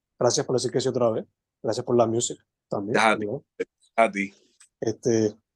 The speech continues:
Speaker 1: segundo, mucha salud. Toma mucha agua, no te derritas en esta calor.
Speaker 2: Sí, mano.
Speaker 1: Y más cuando vayas para, para visitar a tu familia en Ponce y eso, yo, ¿no? Porque allá la calor está más todavía.
Speaker 2: Sí,
Speaker 1: Este,
Speaker 2: mano.
Speaker 1: y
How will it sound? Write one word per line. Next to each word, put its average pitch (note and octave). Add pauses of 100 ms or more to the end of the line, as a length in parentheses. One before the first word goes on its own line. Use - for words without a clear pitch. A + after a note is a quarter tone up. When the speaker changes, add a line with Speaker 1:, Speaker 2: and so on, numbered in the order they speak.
(260)
Speaker 1:
segundo, C3
mucha C3
salud. B2+ (480)
Toma C3
mucha C3+
agua, D#3
no B2+
te B2+
derritas B2
en A#2
esta C3
calor. A#2+ (720)
Speaker 2:
Sí, A#2
mano. A2 (440)
Speaker 1:
Y C#3+
más B2
cuando C#3
vayas C3+
para, B2 (540)
para A#2+
visitar A#2+
a -
tu C3
familia B2
en A2+
Ponce B2
y A#2+
eso, C3+
yo, A#2
¿no? C3+
Porque A#2
allá A2+
la A#2
calor A#2+
está A#2+
más B2
todavía. A#2 (920)
Speaker 2:
Sí, G#2+
Speaker 1:
Este, E2
Speaker 2:
mano. D#2+ (1080)
Speaker 1:
y B2